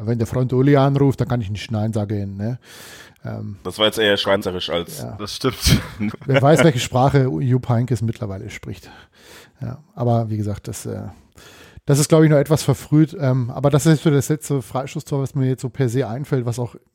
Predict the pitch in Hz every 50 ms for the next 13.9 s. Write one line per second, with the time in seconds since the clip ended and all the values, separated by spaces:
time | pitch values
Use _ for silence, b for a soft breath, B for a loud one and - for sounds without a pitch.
0 | _ _ _ _ _ - 160 160 175 185 175 147 - - 160 147 143 131 - 139
1 | 131 131 127 135 139 123 120 104 - 139 123 135 143 135 127 123 127 151 156 147
2 | - - - - 98 147 165 160 - - - b b b b b b - 107 -
3 | - - - - _ _ _ _ _ _ _ _ _ _ - 113 110 110 131 147
4 | 151 151 143 123 131 139 135 139 117 85 117 135 131 - 120 123 120 120 120 117
5 | - _ - - - 117 113 107 107 110 110 117 107 110 110 113 113 117 120 -
6 | 104 107 104 - - 113 - - 98 95 95 95 95 107 110 - - - - -
7 | - 98 95 92 95 - - 98 98 - - 95 95 90 - 87 - 101 101 98
8 | 110 107 113 120 - - 98 95 92 101 - - - 107 107 98 95 95 95 -
9 | - 90 92 92 92 92 95 - B B B B B B B B B B B B
10 | - - 120 117 113 113 127 131 110 98 90 87 95 117 120 123 - - 185 131
11 | 117 98 - 117 113 110 117 110 110 110 - 110 107 104 101 - - 107 107 110
12 | 123 135 127 120 110 113 123 127 131 127 127 127 131 139 139 117 120 143 147 -
13 | 143 120 131 131 120 107 107 104 104 117 120 107 113 104 - 113 117 113